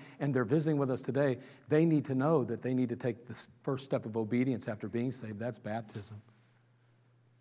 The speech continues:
Lord, we never go wrong obeying you and letting you do your work in our lives. And it is a perfect work. And we are so imperfect. It's gonna be filled with ups and downs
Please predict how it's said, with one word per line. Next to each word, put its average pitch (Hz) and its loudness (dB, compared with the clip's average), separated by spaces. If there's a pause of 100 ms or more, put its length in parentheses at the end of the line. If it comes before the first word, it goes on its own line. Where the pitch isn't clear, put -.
(880)
Lord, 165 6
we 156 8
never 156 6
go 139 4
wrong 123 2
obeying 110 -2
you 120 0
and 107 -2
letting 110 0
you 107 -2
do 104 -4
your 107 -2
work 107 -6
in 117 -6
our 117 -8
lives. 95 -12 (1600)
And 123 2
it 127 6
is 147 4
a 139 2
perfect 107 -2
work. 101 -8 (1900)
And 104 -10
we 120 4
are 117 2
so 127 0
imperfect. 123 -2 (120)
It's 135 -2
gonna 135 2
be 123 2
filled 143 2
with 113 -2
ups 127 0
and 135 0
downs 123 -2